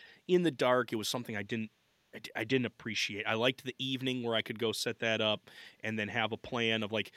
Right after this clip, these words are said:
how I'm gonna get this stuff down in the dark and then be able to basically go home in the dark. But this year there was a big shift, and I think it was because my three boys are getting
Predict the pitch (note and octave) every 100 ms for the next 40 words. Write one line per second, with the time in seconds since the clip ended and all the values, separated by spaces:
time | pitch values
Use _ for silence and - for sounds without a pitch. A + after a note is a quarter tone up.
0 | - - - - A2+ A2 A2 G#2+ A2+ G2+
1 | - A2 - G#2 G2+ G#2 G#2 G#2 G2 F#2+
2 | F#2+ F#2+ G2 - - - _ A2 G#2 G2
3 | G#2 F#2+ G2 G2 _ _ A#2 - G#2 G2
4 | G2 B2 A#2 G#2 F#2 F#2 G2+ A2 - -
5 | - - - _ _ _ B2 - D#3 -
6 | A#3 A#3 F3 C#3 A2+ - A2 A2 - -
7 | F#2+ - - - _ _ - A#2 A2+ A2+
8 | A2 A2 G#2 - A#2 A#2 - E3 A#3 G#3
9 | G3 - - - A2 G2+ G2+ G2+ - -
10 | - - _ - G#2+ G#2 - B2+ C3 D#3
11 | B2 G#2+ G2 G2 - G#2 A2 A2+ A2